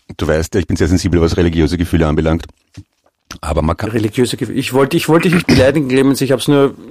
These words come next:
Speaker 2: versucht zu abstrahieren,
Speaker 1: Nein,
Speaker 2: weil
Speaker 1: es ist schon okay. Ist okay. Ist okay. Ist okay, ist okay, ist okay.
Speaker 2: Also auf jeden Fall am Sonntag, da steht der Jesus auf.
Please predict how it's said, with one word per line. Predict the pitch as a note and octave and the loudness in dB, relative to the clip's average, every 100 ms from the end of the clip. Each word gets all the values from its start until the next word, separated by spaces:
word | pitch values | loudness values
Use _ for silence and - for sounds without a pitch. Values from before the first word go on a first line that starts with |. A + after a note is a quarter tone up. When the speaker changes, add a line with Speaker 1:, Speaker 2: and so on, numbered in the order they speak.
| A#3 D3 C3 - - | -18 -18 -18 -20 -16
Speaker 2:
versucht | A2+ B2 A2 | -10 -8 -8
zu | - A#2+ | -4 -4
abstrahieren, | G2 - A#2+ A#2 A#2 | -4 -4 -2 0 0
Speaker 1:
Nein, | G2+ | 0
Speaker 2:
weil | G2+ | 0
Speaker 1:
es | A2 | -2
ist | A2+ | 0
schon | A2+ | 0
okay. | G2 - C#2+ G2+ B2 - | 0 0 -4 -6 -12 -2
Ist | D#3 G#2+ | 2 2
okay. | - C#2+ - _ | -2 -6 -10 _
Ist | - | -6
okay. | E2 C#2 - _ | -6 -6 -12 _
Ist | F3 F#3+ G#2+ | 2 4 4
okay, | D#2+ C#2 | 0 -6
ist | - | -10
okay, | - - | -16 -16
ist | |
okay. | C#2+ _ - - - | -18 _ -20 -20 -6
Speaker 2:
Also | B2 A#2+ | 0 2
auf | C#3 | 2
jeden | C#3+ D#3 | 2 2
Fall | D#3+ | 2
am | D3+ | 0
Sonntag, | - C#3+ D#3 E3 D#3+ | 0 0 2 0 0
da | D3+ | 0
steht | - C3 A#2+ | 0 -2 0
der | C#3 | 0
Jesus | B2 B2+ C#3 | 2 0 2
auf. | C3+ G#3+ | 2 0